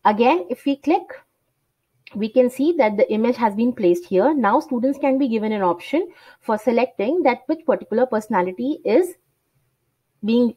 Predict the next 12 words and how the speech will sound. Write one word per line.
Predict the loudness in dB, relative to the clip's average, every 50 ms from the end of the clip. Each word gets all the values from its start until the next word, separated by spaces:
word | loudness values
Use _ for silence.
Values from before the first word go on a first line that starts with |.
| _ _
shown | -16 -2 0 2 2 2 0 0
in | -4 -4 2
the | 4 4 4 4 0
image. | -2 -2 -2 -4 -6 -12 -20 -20 _ _ _ _ _ _ -20 _ _ _ _ _ _
So | _ 0 0 2
here | 4 4 4 4
some | 4 4 4 4
options | 4 4 2 -4 -4 -4 -2
can | -4 -4 -4
be | -2 0
added. | 0 0 2 2 0 0 0 -4 -6
Again, | -6 -6 -4 -4 -4 -4 -4 -6